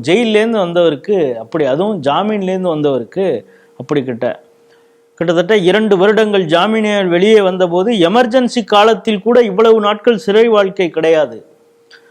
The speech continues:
சிறையிலேயே வைத்து விடுவதால் செந்தில் பாலாஜியினுடைய மன உறுதியை குலைக்க நினைத்தார்கள். அவர் என்ன மன உறுதி வச்சிருந்தான்னு தெரியல. வந்த உடனே மக்களுக்காக சேவை செய்யணும்னு இருந்தாரா, என்ன மன உறுதி வச்சிருந்தாரு,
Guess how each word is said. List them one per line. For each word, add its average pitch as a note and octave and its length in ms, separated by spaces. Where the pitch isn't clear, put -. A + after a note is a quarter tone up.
சிறையிலேயே A#3+ 680
வைத்து A3 360
விடுவதால் A3+ 500
செந்தில் A3+ 400
பாலாஜியினுடைய F#3 880
மன G#3 320
உறுதியை A3 600
குலைக்க G#3+ 340
நினைத்தார்கள். D#3+ 800
அவர் B2+ 160
என்ன A3+ 280
மன G3+ 280
உறுதி G3 260
வச்சிருந்தான்னு F3 520
தெரியல. C3+ 220
வந்த E3 280
உடனே F#3 240
மக்களுக்காக F#3 680
சேவை G3 300
செய்யணும்னு E3+ 680
இருந்தாரா, D#3 420
என்ன F#3+ 300
மன F3+ 260
உறுதி F3 280
வச்சிருந்தாரு, D3+ 580